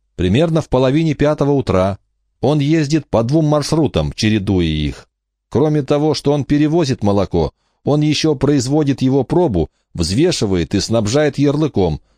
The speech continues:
ну и перекачивает его. В нашем грузовике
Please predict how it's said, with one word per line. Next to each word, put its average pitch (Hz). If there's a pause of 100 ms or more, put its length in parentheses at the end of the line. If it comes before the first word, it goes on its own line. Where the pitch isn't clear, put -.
(140)
ну 185
и 190
перекачивает 98
его. 71 (640)
В 95
нашем 143
грузовике 147